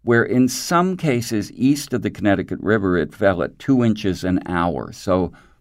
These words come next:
the ground was saturated already.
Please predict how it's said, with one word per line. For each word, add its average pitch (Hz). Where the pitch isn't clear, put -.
the 104
ground 113
was 101
saturated 104
already. 87